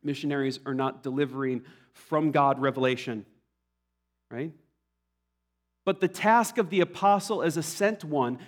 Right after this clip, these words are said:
to take the message to those who have yet to hear it is parallel. And I would say here, it's a grace gift to go. Oftentimes, if a missionary has a chance to speak to a church like yours,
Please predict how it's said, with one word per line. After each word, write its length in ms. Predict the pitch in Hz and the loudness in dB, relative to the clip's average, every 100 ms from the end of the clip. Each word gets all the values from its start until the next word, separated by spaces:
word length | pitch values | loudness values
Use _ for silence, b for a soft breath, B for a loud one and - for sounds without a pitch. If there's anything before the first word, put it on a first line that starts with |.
| B | B
to 80 | - | -4
take 300 | 170 208 208 | 0 0 2
the 100 | 202 | 0
message 520 | 170 185 202 214 196 | 4 2 2 -2 -4
to 100 | - | -4
those 380 | 170 180 190 185 | 0 4 4 4
who 100 | 185 | 4
have 160 | 156 139 | 2 4
yet 220 | 175 175 | 2 2
to 80 | 160 | -2
hear 320 | - 202 190 | -4 -2 0
it 240 | 123 - - _ _ _ _ - | 0 -4 -14 _ _ _ _ -8
is 120 | 147 | -8
parallel. 560 | - 196 180 123 107 - _ _ _ _ _ _ _ _ _ _ _ | 0 2 4 2 0 -4 _ _ _ _ _ _ _ _ _ _ _
And 100 | 151 | 0
I 60 | 175 | 4
would 140 | 180 | 4
say 300 | 180 - 214 | 2 2 2
here, 440 | 202 151 175 160 B B | 2 2 2 2 B B
it's 180 | 180 170 | -2 2
a 60 | 180 | 0
grace 460 | 143 190 226 - | 2 2 2 -2
gift 340 | - 170 143 - | 0 0 0 -6
to 60 | |
go. 460 | 135 180 165 113 107 _ _ _ _ _ _ _ _ | 2 4 4 0 -4 _ _ _ _ _ _ _ _
Oftentimes, 720 | 170 190 214 - 196 190 175 180 | 2 4 2 2 2 2 0 -4
if 140 | 165 | -2
a 60 | 156 | 0
missionary 460 | 180 - 190 180 | 0 0 0 2
has 260 | 160 175 165 | 2 0 0
a 40 | |
chance 380 | 160 180 170 160 | -4 -2 -2 -4
to 120 | - | -10
speak 340 | 139 - 202 - | -14 -10 -10 -4
to 120 | 196 | -2
a 60 | 170 | -2
church 360 | - 170 165 | -2 -6 -4
like 260 | 165 156 160 | -4 -4 -2
yours, 480 | 160 127 120 - | 0 -2 -4 -10